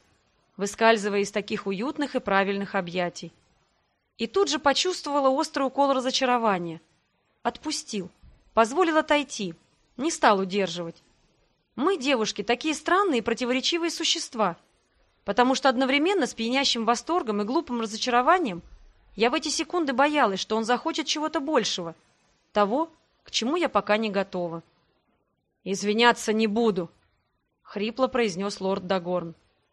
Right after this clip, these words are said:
«Зачем?» — спросила я и прикоснулась пальчиком к припухшим губам. Руки мелко тряслись, как у тех наркоманов со стажем,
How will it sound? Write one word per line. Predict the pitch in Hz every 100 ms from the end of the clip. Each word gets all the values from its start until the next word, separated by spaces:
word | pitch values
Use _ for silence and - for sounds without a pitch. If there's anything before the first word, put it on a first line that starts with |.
| _ _ -
«Зачем?» — | 226 339 - 302 240 180 _ _ _ _ _ -
спросила | - 208 202 220 196
я | 190 190 277 320 _ _ -
и | 208
прикоснулась | 202 208 202 - 226 254 -
пальчиком | 208 240 - 294 285
к | -
припухшим | 208 208 196 - 196
губам. | 185 190 180 165 - _ _ _ _ _ _ -
Руки | 196 285 - 262
мелко | 269 302 262
тряслись, | 262 - - 233 -
как | 208
у | 226
тех | 269 240
наркоманов | 277 294 330 285 240
со | - 247
стажем, | - 269 196 175